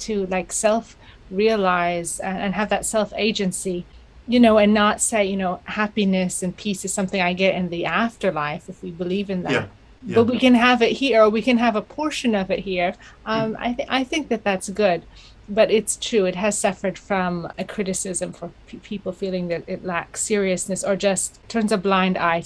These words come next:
Speaker 1: to some other realities, as you say, like end of life or suffering.
Speaker 2: Right, and I think there is truth to that. You know, I mean, what I always say is that the,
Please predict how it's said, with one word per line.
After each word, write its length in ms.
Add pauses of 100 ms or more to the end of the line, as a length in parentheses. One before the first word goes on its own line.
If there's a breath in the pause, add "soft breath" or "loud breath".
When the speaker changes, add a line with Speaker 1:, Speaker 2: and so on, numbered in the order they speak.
Speaker 1:
to 80
some 400
other 240
realities, 540
as 120
you 60
say, 160
like 260
end 180
of 120
life 340
or 60
suffering. 400
Speaker 2:
Right, 400
and 140
I 80
think 180
there 140
is 140
truth 340
to 80
that. 360
You 60
know, 120
I 140
mean, 380
what 160
I 80
always 240
say 300
is 180
that 180
the, 180